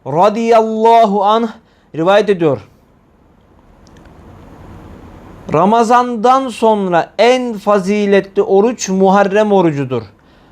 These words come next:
Mutlaka oruçlu olun. Muharrem'in ilk on günü oruç tutan diyor, Firdevs cennetine varis olur.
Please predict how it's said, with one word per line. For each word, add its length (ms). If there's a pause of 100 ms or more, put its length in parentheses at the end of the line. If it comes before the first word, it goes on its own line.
(160)
Mutlaka 800
oruçlu 500
olun. 360 (540)
Muharrem'in 880 (100)
ilk 300 (140)
on 420
günü 280 (160)
oruç 520
tutan 520
diyor, 260
Firdevs 680
cennetine 840 (720)
varis 500
olur. 240